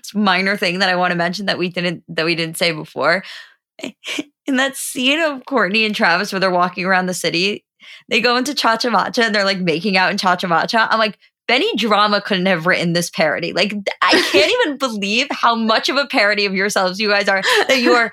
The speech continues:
Speaker 2: <laughs>
Speaker 1: literally making out in Cha Cha Matcha.
Speaker 2: <laughs> I know. But also, like, I, I, there's just something, like, it's one thing to see them,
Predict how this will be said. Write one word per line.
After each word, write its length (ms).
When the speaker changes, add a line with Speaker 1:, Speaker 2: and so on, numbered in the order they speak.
Speaker 2:
<laughs> 120
Speaker 1:
literally 760
making 520
out 340
in 180
Cha 260
Cha 140
Matcha. 420
Speaker 2:
<laughs> 40
I 760
know. 480
But 180
also, 420
like, 300
I, 100
I, 240
there's 220
just 220
something, 320
like, 180
it's 120
one 180
thing 200
to 100
see 300
them, 420